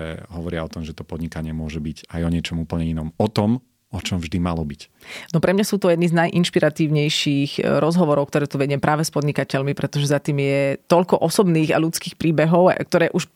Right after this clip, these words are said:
Speaker 2: pramenia práve v detstve a, a, a je to naozaj fascinujúce. Takže ja som veľmi vďačná aj za tento, ktorý sme si, ale z, z veľmi malého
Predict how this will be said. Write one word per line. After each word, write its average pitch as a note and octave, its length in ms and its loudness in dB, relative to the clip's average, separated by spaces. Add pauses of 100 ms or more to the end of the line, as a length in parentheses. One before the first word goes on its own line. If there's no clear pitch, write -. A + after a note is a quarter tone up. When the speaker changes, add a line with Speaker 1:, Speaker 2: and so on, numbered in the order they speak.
(160)
Speaker 2:
pramenia F#3 400 4
práve G3 320 4
v E3+ 80 0
detstve F3 400 4
a, D3 240 0 (460)
a, D3+ 120 0 (160)
a - 120 0
je E3 100 4
to - 80 -2
naozaj E3 240 4
fascinujúce. D3+ 640 0
Takže D#3 240 2
ja D#3+ 80 4
som F3+ 160 0
veľmi E3+ 160 4
vďačná D#3+ 400 2
aj D#3 80 2
za D3 140 2
tento, D#3 340 2 (160)
ktorý E3+ 320 0
sme E3+ 140 4
si, - 260 -2 (140)
ale - 260 2 (220)
z, G3 200 2
z - 200 0
veľmi A#3+ 340 4
malého F3+ 720 4